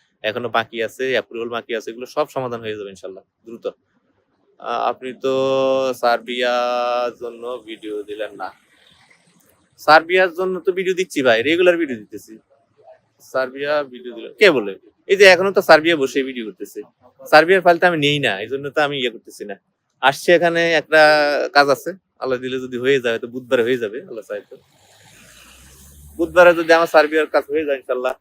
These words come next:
তাহলে বৃহস্পতিবারে আমি জানাইতে পারবো। ঠিক আছে, আমাদের এক্সিস্টিং যেসব ফাইল আছে আগে সার্বিয়ার, আমরা আগে ওগুলোর কাজ করব। নতুন ফাইলের ব্যাপারে আমি এখন ইন্টারেস্ট না। যদি বড় সড়ো লট হয়,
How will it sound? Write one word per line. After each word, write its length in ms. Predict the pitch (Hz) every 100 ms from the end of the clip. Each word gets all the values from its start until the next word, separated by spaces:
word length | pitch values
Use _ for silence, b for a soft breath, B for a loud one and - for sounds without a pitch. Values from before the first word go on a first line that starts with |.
| _ _ _ _ _ _ -
তাহলে 160 | 127
বৃহস্পতিবারে 540 | 127 135 - 147 147 135
আমি 120 | 120
জানাইতে 280 | 120 117 98
পারবো। 200 | 90 - _ _ _ _ _ _ _ _ _ _
ঠিক 120 | 160
আছে, 220 | 147 98 98 _ _
আমাদের 340 | 123 131 143 139 - - _ -
এক্সিস্টিং 560 | 127 127 165 - 160
যেসব 220 | 143 - -
ফাইল 180 | 113 104
আছে 180 | -
আগে 220 | 98 98 92
সার্বিয়ার, 420 | 98 95 101 123
আমরা 260 | 117 123
আগে 140 | 120 113
ওগুলোর 280 | 107 120 127
কাজ 200 | 117 -
করব। 240 | 117 151 - _ _ _ -
নতুন 260 | 139 156
ফাইলের 300 | 139 135 143
ব্যাপারে 300 | 143 139 131 135
আমি 180 | 117 117
এখন 200 | 104 107 _ _ _
ইন্টারেস্ট 420 | 104 95 - 101
না। 100 | 92
যদি 200 | 98 107
বড় 260 | 110 110 110
সড়ো 200 | - 123
লট 240 | 113 117 _
হয়, 160 | 139